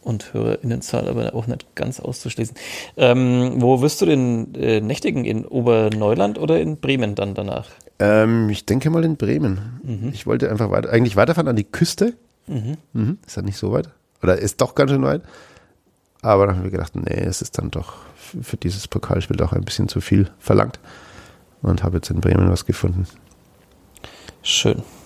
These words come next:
Speaker 2: Ja.
Speaker 1: schön. Ja, dann sind wir doch durch, oder? Und nächste Woche sprechen wir dann an der Stelle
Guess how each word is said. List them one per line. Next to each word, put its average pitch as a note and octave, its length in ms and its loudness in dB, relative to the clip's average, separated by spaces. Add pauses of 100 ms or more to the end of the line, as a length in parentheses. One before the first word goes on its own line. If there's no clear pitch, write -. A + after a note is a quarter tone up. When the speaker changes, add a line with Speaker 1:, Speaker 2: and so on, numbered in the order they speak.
Speaker 2:
Ja. - 120 4
Speaker 1:
schön. - 280 -8 (1040)
Ja, D3+ 360 6 (280)
dann D#3+ 400 2 (580)
sind C#3+ 180 -2
wir C#3 80 -2
doch - 360 -2
durch, D3+ 320 0
oder? B2 220 4
Und A#2+ 80 0
nächste A#2 260 -2
Woche C#3 440 2
sprechen C3 300 -4
wir C3+ 60 0
dann C3+ 120 -2
an C3+ 160 -2
der C3 140 0
Stelle C3 480 0